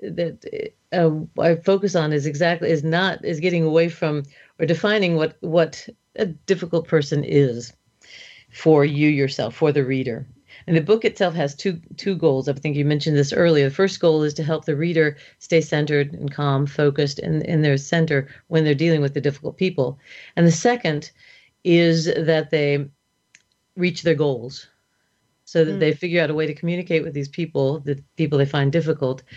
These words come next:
Speaker 1: so that they can actually reach their goals. And the book, it's, the book starts out with, in the four sections, it, the four sections make up the word diva. It's an acronym for diva.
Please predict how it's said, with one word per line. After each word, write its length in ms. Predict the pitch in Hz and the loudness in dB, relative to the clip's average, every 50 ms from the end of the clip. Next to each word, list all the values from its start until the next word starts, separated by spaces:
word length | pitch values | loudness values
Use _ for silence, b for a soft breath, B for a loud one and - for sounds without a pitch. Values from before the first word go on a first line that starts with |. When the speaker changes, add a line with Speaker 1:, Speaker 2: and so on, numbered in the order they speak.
| B B B B B B B B _ _ - | B B B B B B B B _ _ -12
Speaker 1:
so 280 | - - - 175 170 | -6 -2 2 2 2
that 200 | 151 156 147 143 | 4 2 0 -2
they 100 | - 143 | -2 -6
can 140 | 139 - 135 | -6 -4 -4
actually 380 | 139 139 143 - - 143 135 131 | -4 -6 -4 -2 0 0 0 0
reach 280 | 113 127 127 131 - | 0 -4 -6 -6 -6
their 120 | - 139 127 | -4 -4 -2
goals. 360 | 113 131 123 123 127 120 B B B B B B B B B _ - | 0 0 0 0 0 -2 B B B B B B B B B _ -4
And 320 | - 165 160 156 160 - _ _ _ _ _ _ _ _ _ - - _ _ - | -2 0 0 -2 -4 -6 _ _ _ _ _ _ _ _ _ -20 -20 _ _ -2
the 280 | 180 175 170 160 143 147 - _ _ _ _ _ _ - | 0 2 2 0 -2 -8 -14 _ _ _ _ _ _ 4
book, 180 | 196 196 190 202 | 4 6 6 4
it's, 240 | 196 165 147 - | 0 -2 -4 -12
the 300 | - - - 165 170 170 160 160 | -18 -10 -6 -2 -2 -2 -2 -2
book 200 | 165 190 180 - | -2 -2 -2 0
starts 300 | - 196 175 175 175 190 | 0 0 0 0 0 -2
out 340 | 190 202 208 202 185 - | -2 -2 -2 -4 -6 -6
with, 420 | 165 156 151 147 156 147 - - - - - _ | -6 -4 -2 -2 -2 -4 -8 -16 -20 -20 -18 _
in 140 | - 156 156 | -6 -4 -4
the 60 | 151 | -4
four 220 | 143 - 165 160 160 | -2 0 2 2 2
sections, 580 | 160 - 165 156 160 - - 147 139 143 147 | 0 -2 -4 -4 -4 -6 -6 -4 -4 -4 -4
it, 160 | 143 147 143 - _ _ | -6 -8 -10 -14 _ _
the 80 | - 139 | -20 -6
four 200 | - - 160 156 | -2 0 0 0
sections 460 | 143 - 139 135 139 - 160 147 131 | 0 0 -2 -2 -4 -4 -4 -4 -2
make 160 | 127 131 131 139 | -2 -4 -4 -4
up 100 | 139 - | -6 -4
the 80 | - 139 | -4 -2
word 280 | 123 127 131 123 120 | -2 -2 -4 -4 -4
diva. 420 | 113 143 143 135 127 117 - - 127 | 0 2 4 4 2 2 -2 -4 -4
It's 140 | 135 139 - | -4 -4 -4
an 40 | 139 | -4
acronym 460 | 135 135 139 - 139 127 123 123 127 | -2 -2 -2 -2 -2 0 0 -2 -2
for 140 | 127 - 127 | -2 -2 -2
diva. 420 | 120 120 135 131 127 131 139 143 | 0 2 2 4 4 2 2 0